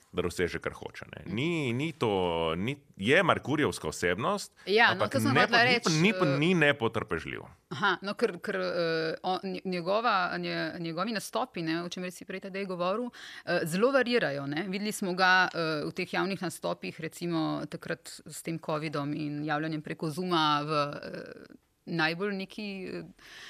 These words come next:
Speaker 2: dobri obliki javnega nastopanja. Videli smo ga pa v zadnjem času, eh, v studiih, eh, tudi že zelo nervoznega, zdaj, ko je bila ta Bobnar zadeva, ne. Tako da, eh, tudi novinarji verjetno čakamo, g-,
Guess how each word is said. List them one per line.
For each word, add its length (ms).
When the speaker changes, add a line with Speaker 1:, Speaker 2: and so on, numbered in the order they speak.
Speaker 2:
dobri 420
obliki 360
javnega 340
nastopanja. 500
Videli 220
smo 140
ga 100
pa 100
v 60
zadnjem 280
času, 600
eh, 140
v 120
studiih, 720
eh, 380
tudi 200
že 120
zelo 180
nervoznega, 640
zdaj, 180
ko 140
je 60
bila 120
ta 140
Bobnar 340
zadeva, 400
ne. 140
Tako 160
da, 80
eh, 640
tudi 220
novinarji 320
verjetno 300
čakamo, 600
g-, 140